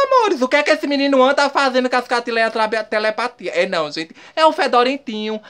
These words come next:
a receita do feijão enraizador. Olha que coisa linda combinando com ela, meu socorro, luxo!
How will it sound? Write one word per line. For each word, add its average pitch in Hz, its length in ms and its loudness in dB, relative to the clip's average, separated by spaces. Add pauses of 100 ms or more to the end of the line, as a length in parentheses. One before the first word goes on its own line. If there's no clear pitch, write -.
a 254 80 -2
receita 233 520 2
do 196 100 -6
feijão 190 300 -4
enraizador. 170 840 -2 (220)
Olha 285 320 4
que 277 100 -6
coisa 247 340 2
linda 220 300 -2
combinando 214 520 -2
com 254 140 0
ela, 247 220 6
meu 269 120 6
socorro, 605 1000 6
luxo! 254 680 2